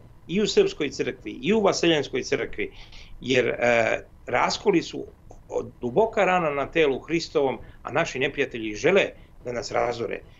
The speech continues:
Karl Bildt je dve hiljade četrnaeste godine izjavio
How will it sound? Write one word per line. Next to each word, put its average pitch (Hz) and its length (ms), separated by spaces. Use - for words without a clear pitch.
Karl 190 300
Bildt 175 440
je 131 220
dve 208 180
hiljade 196 320
četrnaeste 165 640
godine 135 420
izjavio 139 640